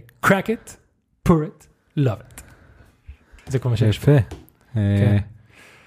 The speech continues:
Speaker 2: אוקיי, הוראות.
Speaker 1: יאללה.
Speaker 2: כן, אין פה כלום, אה?
Speaker 1: שום דבר, מן.
Speaker 2: רגע.
Speaker 1: לאמריקאים לא אכפת.
Speaker 2: רגע, אבל, אה, בוא נראה. כאילו, כתוב פה שזה ממישיגן.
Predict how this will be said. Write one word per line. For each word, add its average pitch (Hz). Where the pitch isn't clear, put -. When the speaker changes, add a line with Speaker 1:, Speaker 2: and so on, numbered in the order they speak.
Speaker 2:
אוקיי, 98
הוראות. 92
Speaker 1:
יאללה. 147
Speaker 2:
כן, 113
אין 110
פה 123
כלום, 123
אה? 170
Speaker 1:
שום 208
דבר, 208
מן. 131
Speaker 2:
רגע. 104
Speaker 1:
לאמריקאים 196
לא 254
אכפת. -
Speaker 2:
רגע, 104
אבל, 98
אה, 113
בוא 107
נראה. 104
כאילו, -
כתוב -
פה 151
שזה 110
ממישיגן. 101